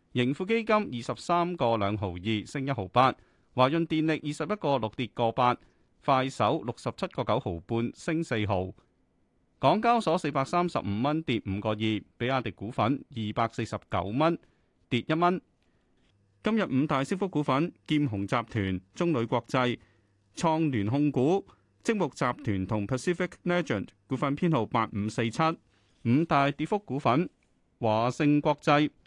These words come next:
排第二嘅股份編號係日，係一九八七。之後係首都金融控股、先機企業同埋漢斯能源。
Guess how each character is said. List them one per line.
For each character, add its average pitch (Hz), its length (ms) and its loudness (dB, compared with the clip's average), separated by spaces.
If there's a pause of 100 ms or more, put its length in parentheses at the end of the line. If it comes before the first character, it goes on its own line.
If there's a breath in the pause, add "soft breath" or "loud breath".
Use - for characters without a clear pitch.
(140)
排 107 180 2
第 139 120 -2
二 135 40 2
嘅 131 260 -2
股 156 140 -2
份 165 220 2
編 208 160 -2
號 117 200 4
係 113 120 0
日， - 40 -8 (380)
係 131 100 2 (160)
一 202 40 0 (100)
九 117 220 2
八 123 220 2
七。 - 140 -2 (920 soft breath)
之 226 220 2
後 143 120 6
係 127 160 2
首 120 360 0
都 190 240 2
金 190 200 -2
融 101 160 -2
控 123 240 0
股、 127 320 2 (560)
先 208 380 -2
機 196 180 0
企 135 120 -4
業 123 340 0 (140)
同 101 120 -4
埋 98 160 0
漢 139 240 2
斯 143 200 -2
能 98 180 0
源。 98 220 0